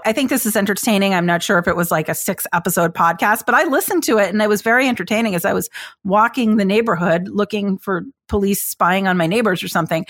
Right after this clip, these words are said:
But, you know, I think it definitely added an element of fun, the way they did that. There, there was a lot of fun little tidbits thrown in here. Like, the name of the shower gels that Dean was making, the Beat the Filth and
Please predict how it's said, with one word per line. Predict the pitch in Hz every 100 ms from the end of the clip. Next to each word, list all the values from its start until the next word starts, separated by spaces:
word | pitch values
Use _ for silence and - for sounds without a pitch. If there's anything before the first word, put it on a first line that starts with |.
| - - -
But, | 285 233 - - - _ _ -
you | 285
know, | 277 247 -
I | 262
think | 269 320 349 -
it | - 226
definitely | 240 - 294 294 254 240
added | 190 190 220 220
an | 208 -
element | 190 196 202
of | 185 -
fun, | - 147 165 262 440 - -
the | 208
way | 202
they | 190 190
did | 208 208
that. | 294 339 349 - - _ _
There, | 247 349 359
there | 466
was | 523 523
a |
lot | 427 453 440
of |
fun | - - 240 254 262 - -
little | 247 247
tidbits | 233 - 233 220 - -
thrown | 196 180
in | 175
here. | 180 165
Like, | 180 214 208 _ _ -
the | 226
name | 233 240
of | 240 220
the |
shower | 226 226 202 247 208
gels | 175 139 57 - - -
that | 190 196 175 175 - - - 190
Dean | 185 208 202
was | 196 185
making, | 185 220 151 151
the | 160 151 _ _
Beat | 240 240 233
the | 196
Filth | 226 220 269 202
and | 175